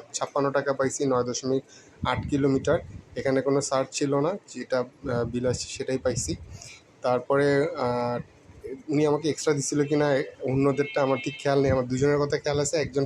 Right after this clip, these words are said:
প্রথমে আমাকে, আহ, এক্সট্রা দিছে, আর আরেকজন আমাকে লাস্টে এক্সট্রা দিছে, তো ওনারটাও আমি দেখাবো। তো দেখেন এখানে হলো গিয়ে, আহ, কয়টা ট্রিপ দেখালাম আপনাদেরকে, এক, দুই, তিন,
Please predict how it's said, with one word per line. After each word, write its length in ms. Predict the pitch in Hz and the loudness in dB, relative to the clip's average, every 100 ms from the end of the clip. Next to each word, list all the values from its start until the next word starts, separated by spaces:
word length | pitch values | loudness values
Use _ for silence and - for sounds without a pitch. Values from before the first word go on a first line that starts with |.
| - - | -2 -4
প্রথমে 300 | 135 151 147 | -2 2 2
আমাকে, 260 | 143 160 | 0 -2
আহ, 1000 | 160 - - - - - 135 127 127 156 | -6 -8 -20 -12 -12 -10 -6 -2 -2 -2
এক্সট্রা 280 | 131 - 151 | -4 0 0
দিছে, 340 | 139 - 185 214 - - - - - | 0 0 -2 -6 -12 -20 -20 -20 -6
আর 160 | 127 135 | -4 0
আরেকজন 380 | 123 131 131 | 0 0 0
আমাকে 200 | 135 135 | 0 0
লাস্টে 360 | 127 123 - 147 | 0 0 0 -2
এক্সট্রা 260 | - - 117 | -2 -2 -2
দিছে, 320 | 107 - 170 - - - - - | -2 -4 -6 -10 -20 -20 -20 -12
তো 240 | 123 117 - | -6 -4 -4
ওনারটাও 380 | 131 127 127 143 | -2 -2 -2 0
আমি 140 | 135 | 0
দেখাবো। 400 | 127 120 123 147 202 - - - - | 0 0 -2 -4 -6 -14 -20 -20 -14
তো 100 | 120 | -8
দেখেন 340 | 113 123 151 151 | -2 -2 0 -2
এখানে 340 | 123 135 139 | 0 0 0
হলো 200 | 135 139 | 2 0
গিয়ে, 220 | 135 147 143 - - - - - - | 0 0 -2 -8 -20 -20 -20 -20 -10
আহ, 280 | 120 117 117 - - - - | -6 -4 -4 -8 -20 -20 -2
কয়টা 220 | 147 147 | -2 0
ট্রিপ 160 | 151 139 | -2 -2
দেখালাম 380 | 120 113 117 113 | -2 -2 -2 -2
আপনাদেরকে, 380 | 110 113 117 123 | -2 -8 -10 -6
এক, 300 | 127 123 143 - - - - - | -4 -2 -4 -10 -20 -20 -16 -10
দুই, 520 | 113 120 123 135 165 - - - - - - - - | -8 -4 -2 -2 -2 -8 -20 -20 -20 -20 -20 -20 -6
তিন, 420 | 135 127 127 160 | -2 0 0 -2